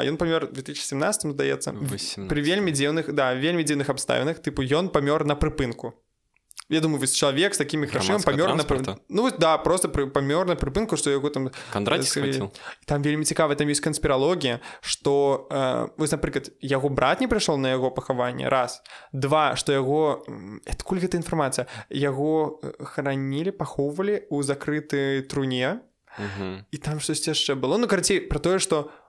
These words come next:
Speaker 1: можа, там не ён, і яму, а, магчыма, яму дапамаглі. І
Speaker 2: Мгм.
Speaker 1: пасля гэтага праз два месяца там уже ўвогуле з'явілася нейкая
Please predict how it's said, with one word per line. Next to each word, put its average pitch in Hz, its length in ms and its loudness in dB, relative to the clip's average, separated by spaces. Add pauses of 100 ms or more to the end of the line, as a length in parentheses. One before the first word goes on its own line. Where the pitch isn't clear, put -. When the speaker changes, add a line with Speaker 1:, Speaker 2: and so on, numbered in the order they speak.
(160)
Speaker 1:
можа, 139 260 0
там 139 200 0
не 127 80 -2
ён, 196 460 2
і - 160 -4
яму, 139 280 2 (200)
а, 139 80 0
магчыма, 139 320 -2
яму 135 160 0
дапамаглі. 151 720 0 (280)
І 143 200 2
Speaker 2:
Мгм. 143 60 -2
Speaker 1:
пасля 156 460 2
гэтага 151 400 2
праз 143 220 0
два 135 80 2
месяца 147 260 0
там 135 140 0
уже 135 180 0
ўвогуле 139 380 0
з'явілася 131 400 0
нейкая 127 360 -2